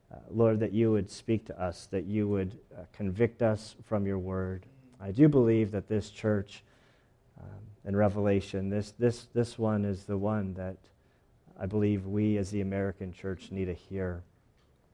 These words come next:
Um, we have been given so much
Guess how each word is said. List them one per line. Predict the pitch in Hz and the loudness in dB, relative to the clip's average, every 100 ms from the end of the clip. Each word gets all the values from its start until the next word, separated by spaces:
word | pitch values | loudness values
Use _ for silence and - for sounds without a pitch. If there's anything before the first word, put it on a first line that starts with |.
| _ _ _ - 95 | _ _ _ -18 -14
Um, | 92 90 98 _ _ _ _ _ _ - | -12 -12 -16 _ _ _ _ _ _ -6
we | 101 104 | 0 2
have | 104 92 | 2 0
been | 113 104 | 0 2
given | 110 107 98 | 2 0 -2
so | - - 117 | -4 -2 2
much | 110 110 107 - - | 2 2 0 -4 -20